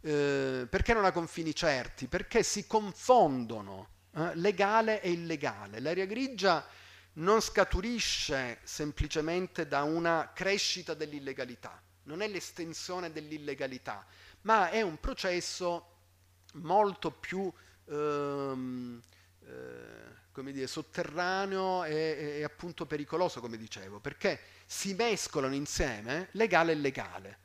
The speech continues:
Diventa molto difficile distinguere le pratiche lecite da quelle, eh, da quelle illecite.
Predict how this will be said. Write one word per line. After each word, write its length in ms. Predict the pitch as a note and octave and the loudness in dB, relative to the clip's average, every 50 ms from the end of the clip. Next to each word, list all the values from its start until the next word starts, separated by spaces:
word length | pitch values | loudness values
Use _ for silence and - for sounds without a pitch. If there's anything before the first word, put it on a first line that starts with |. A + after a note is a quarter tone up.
| _ _ | _ _
Diventa 460 | - C#3+ D3+ F3+ A3 G#3+ - - E3 | -6 0 4 4 4 4 4 0 0
molto 300 | D#3 F#3 G3 F#3 - F3 | 2 2 0 2 0 -2
difficile 680 | E3+ A3+ - - - G#3+ G#3+ G#3+ G3+ - A3 G#3+ G#3 G3 | -4 -4 -8 -8 -6 -4 -4 -4 -4 -4 -2 0 0 0
distinguere 840 | E3 D#3+ - - - - A3+ G#3+ G3 E3+ C#3+ C3+ B2 A#2+ A#2+ A2+ - - - - - - - | 0 -2 -6 -8 -6 -4 -2 -2 -2 -2 0 0 0 0 -2 -4 -8 -14 -20 -20 -20 -12 -4
le 140 | C#3 D3 | -4 -4
pratiche 560 | - - - A#3 G#3 - - F#3 D3+ - F3+ F#3 | 2 4 4 4 4 2 -2 -10 -10 -8 -6 -4
lecite 580 | G3 G#3 A3 A3+ A3 - - A3+ G3+ A#3 A3 | -2 -2 -2 -2 -4 -6 -8 -6 -4 -6 -4
da 140 | F3+ E3 D3+ | -4 -4 -6
quelle, 640 | - - E3+ E3+ E3+ F3 F3 F3 F3+ F3+ F3 D#3+ - - | -2 -2 -2 -2 -2 -4 -4 -2 0 0 0 -2 -6 -10
eh, 400 | D#3+ C#3+ C#3 C3+ C3+ B2+ B2 B2+ - - - - - _ | -8 -6 -6 -4 -6 -6 -8 -12 -14 -20 -20 -20 -20 _
da 160 | - D3 C#3+ | -4 -4 0
quelle 260 | - D#3+ D3 D3 C#3+ | 2 2 4 4 4
illecite. 680 | C3+ B2+ B2 A#2 G#2 G2+ - - G2 F#2 - G#2+ - | 4 2 0 -2 -4 -6 -8 -10 -10 -10 -12 -16 -16